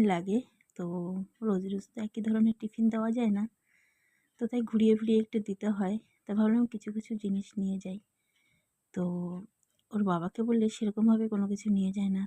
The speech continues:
তো আমারও কিছু দা-, যাবতীয় কিছু কিছু আর কি বাড়িতে যা আর কি রোজকার লাগে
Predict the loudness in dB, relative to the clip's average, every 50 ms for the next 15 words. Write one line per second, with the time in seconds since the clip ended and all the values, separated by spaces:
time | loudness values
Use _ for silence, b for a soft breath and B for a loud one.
0 | -6 _ -6 -4 -2 0 0 0 -2 -2 -4 -8 -8 -8 -8 -8 -8 -10 -10 -8
1 | -8 -8 -6 -8 -10 -10 -8 -8 -8 -8 -10 -12 b b b b b b b b
2 | b b b _ -10 -10 -10 -10 -12 -10 -4 0 0 0 0 0 -4 -6 -6 -4
3 | -4 -4 -4 -6 -8 -12 _ _ _ _ _ _ _ -4 0 0 0 0 0 -4
4 | -6 -4 -4 -2 0 0 -2 -2 -4 -12 -14 -14 -14 -10 -8 -6 -4 -2 -2 -2
5 | -2 -4 -6 -6 -4 -2 -2 -2 -2 -4 -4 -8